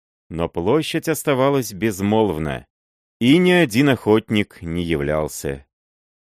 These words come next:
«Выходите, охотники, добрые бойцы!» — кричали берючи. «Выходите! Кто побьет Морозова, тому князь все свои вотчины отдаст, а буде побьет простой человек,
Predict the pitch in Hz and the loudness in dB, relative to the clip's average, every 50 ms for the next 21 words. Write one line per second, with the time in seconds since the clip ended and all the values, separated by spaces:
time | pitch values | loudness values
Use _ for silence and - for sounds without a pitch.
0 | _ _ - 82 113 120 - 156 139 127 156 208 220 196 - 190 185 180 151 - | _ _ -4 -2 -2 0 2 2 0 2 2 0 0 0 2 2 2 2 2 2
1 | 180 185 175 - - 156 143 127 - 139 131 107 90 113 139 147 117 117 120 127 | 2 2 2 2 0 0 -2 0 0 0 0 2 4 4 4 4 4 2 2 2
2 | 123 117 104 117 117 117 98 - - - 117 113 107 90 78 67 - _ _ _ | 2 2 2 2 2 2 0 -4 -6 -4 -2 0 0 0 -2 -2 -6 _ _ _
3 | _ _ _ _ _ _ _ _ - 98 101 92 - - 101 92 87 82 82 76 | _ _ _ _ _ _ _ _ -8 -6 -6 -4 -2 2 2 2 4 2 0 -2
4 | 87 87 92 90 - - - 87 73 65 - _ _ _ _ _ _ _ _ - | -2 -2 -2 -2 -4 -4 -4 -4 -4 -4 -8 _ _ _ _ _ _ _ _ -4
5 | 82 117 117 - 131 127 120 147 196 202 180 - - 139 110 87 76 67 62 - | -4 -2 0 2 2 2 2 2 0 0 -2 -2 0 2 2 2 2 0 -4 -10
6 | _ _ _ _ - 127 156 165 - 165 147 131 110 113 165 185 180 - 147 147 | _ _ _ _ 2 2 2 4 4 2 0 2 2 0 0 0 0 0 0 0
7 | 156 156 151 165 185 190 165 156 180 175 180 175 - 170 165 175 180 170 - - | 2 4 4 4 4 2 2 0 0 2 2 2 2 2 2 2 0 -2 -2 -2
8 | 110 120 147 165 170 170 151 - - - _ _ _ _ _ _ _ - - - | -2 0 2 2 2 0 -2 -4 -8 -14 _ _ _ _ _ _ _ -14 -10 -4
9 | - 151 185 202 196 - - 165 170 175 175 175 170 143 165 175 165 - - - | 0 2 4 4 4 2 0 0 2 4 4 4 4 4 4 2 2 2 -2 -4
10 | - 113 110 107 104 98 90 85 82 92 92 87 78 - - _ - _ _ _ | -2 0 2 2 2 0 0 2 2 4 4 4 2 -2 -10 _ -20 _ _ _
11 | _ _ _ - 80 80 80 82 110 135 131 113 127 113 - 117 107 90 85 101 | _ _ _ -8 -6 -4 -4 -2 -2 -2 0 0 0 0 0 0 0 0 0 2
12 | 135 143 - - - 110 110 104 - - 160 185 202 196 - - 170 160 151 135 | 2 0 0 -2 -2 -2 -2 -2 -2 -2 2 2 2 2 2 0 0 2 2 4
13 | 117 104 92 76 - _ - | 4 4 2 2 0 _ -16